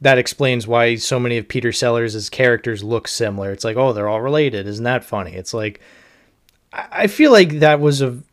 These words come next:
it was a weirdly, it caught me off guard. It was a very weird joke,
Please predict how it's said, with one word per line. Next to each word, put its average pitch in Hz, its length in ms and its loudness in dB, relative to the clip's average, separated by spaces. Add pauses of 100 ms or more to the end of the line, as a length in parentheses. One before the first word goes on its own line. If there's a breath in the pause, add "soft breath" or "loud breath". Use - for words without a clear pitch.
(140)
it 190 60 2
was 180 160 4
a 185 60 4
weirdly, 196 1120 4 (360)
it 185 220 -2
caught 262 240 4
me 196 80 2
off 151 180 2
guard. 123 380 2
It 123 40 0
was 139 120 0
a 156 40 2
very 175 220 4
weird 131 360 2
joke, 127 440 2